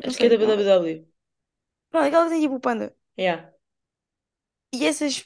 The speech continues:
Speaker 1: todas, tipo, assim, tipo, elas nunca diziam que o problema, tipo, do, da, da água e isso tudo estava no, na, na produção alimentar.
Speaker 2: Yeah. É uma coisa que foi falada há pouco tempo.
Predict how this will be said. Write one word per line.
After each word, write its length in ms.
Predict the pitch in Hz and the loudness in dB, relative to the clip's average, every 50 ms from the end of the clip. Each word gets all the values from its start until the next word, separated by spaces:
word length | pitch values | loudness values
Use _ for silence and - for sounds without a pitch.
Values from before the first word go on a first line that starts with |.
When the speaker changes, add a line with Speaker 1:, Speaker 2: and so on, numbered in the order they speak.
| _ _ | _ _
Speaker 1:
todas, 340 | - 269 254 247 262 277 - | 2 2 4 4 2 0 -4
tipo, 380 | - 233 214 208 220 220 - - | -10 -10 -10 -10 -12 -14 -12 -12
assim, 260 | - 233 - - - _ _ _ _ _ _ _ _ _ _ _ _ _ _ _ _ _ _ | -12 -10 -10 -10 -12 _ _ _ _ _ _ _ _ _ _ _ _ _ _ _ _ _ _
tipo, 140 | - 247 277 | 0 4 6
elas 180 | 269 269 285 269 | 8 8 8 6
nunca 200 | 302 311 302 320 | 2 0 0 -2
diziam 300 | 285 294 285 277 294 269 | -4 -2 -2 0 -2 -2
que 60 | 254 - | -4 -6
o 20 | |
problema, 360 | - - 277 285 269 254 240 240 | -12 -10 -6 -4 -4 -4 -4 -6
tipo, 320 | 254 240 _ - 233 233 | -6 -10 _ -10 -12 -10
do, 420 | 214 240 233 233 233 233 226 226 _ _ _ _ _ _ _ _ _ _ _ _ - - | -8 -6 -6 -6 -6 -6 -8 -10 _ _ _ _ _ _ _ _ _ _ _ _ -12 0
da, 360 | 220 247 233 226 220 208 214 - - | 2 2 2 4 0 -2 -6 -6 -6
da 100 | 208 202 208 226 254 254 | -4 -2 0 0 2 0
água 200 | 226 202 208 202 | 0 0 -2 -2
e 160 | 202 202 208 | -2 -4 -6
isso 180 | 202 - - - | -8 -12 -12 -10
tudo 220 | 226 240 294 - _ _ _ _ _ _ _ _ _ _ _ _ _ _ _ _ _ _ _ _ _ _ _ _ _ _ _ _ _ _ | -10 -10 -10 -12 _ _ _ _ _ _ _ _ _ _ _ _ _ _ _ _ _ _ _ _ _ _ _ _ _ _ _ _ _ _
estava 360 | - - - - 285 269 254 302 | -12 -10 -2 0 0 0 2 0
no, 120 | 294 311 339 339 320 330 | 0 0 0 -2 -2 -2
na, 100 | 339 359 359 381 381 381 381 330 294 | -2 -2 -4 -4 -6 -8 -8 -4 -4
na 380 | 302 311 311 311 311 311 302 294 _ | -2 -2 -2 -4 -4 -6 -8 -10 _
produção 240 | - 302 - - 320 | -14 -10 -4 -2 -2
alimentar. 400 | 311 320 339 381 370 349 302 - - _ _ _ _ _ _ _ _ _ _ | -2 -2 -4 -6 -6 -8 -10 -10 -12 _ _ _ _ _ _ _ _ _ _
Speaker 2:
Yeah. 260 | - 175 170 147 - - _ _ _ _ | -10 -8 -8 -8 -12 -16 _ _ _ _
É 100 | - 240 | 2 4
uma 120 | 247 233 233 | 4 4 6
coisa 200 | 247 247 254 262 | 4 4 2 2
que 80 | - | 0
foi 140 | - 247 247 | 2 2 2
falada 320 | 247 - 262 254 269 277 269 | 4 4 4 6 6 6 4
há 40 | 269 | 2
pouco 140 | 277 - - | 0 -4 0
tempo. 240 | 262 262 247 240 | 0 0 0 0